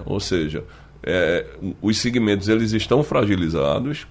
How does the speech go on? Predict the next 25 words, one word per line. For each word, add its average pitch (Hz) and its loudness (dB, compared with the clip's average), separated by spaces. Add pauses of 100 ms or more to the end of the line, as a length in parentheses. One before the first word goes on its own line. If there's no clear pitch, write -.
como 120 4
a 110 4
gente 104 0
disse 98 -2
aqui 95 -2
no 92 2
começo 90 0
do - 4
programa, - 6
com 117 0
várias 127 8
contas 92 2
a 82 4
pagar, 71 -2 (360)
né? 82 0
A 98 4
gente 95 -2
tem, 95 0 (300)
vamos 80 -6
supor, 82 0
o, - -4
o, 92 0
o 104 0
segmento 107 0
nosso 73 -4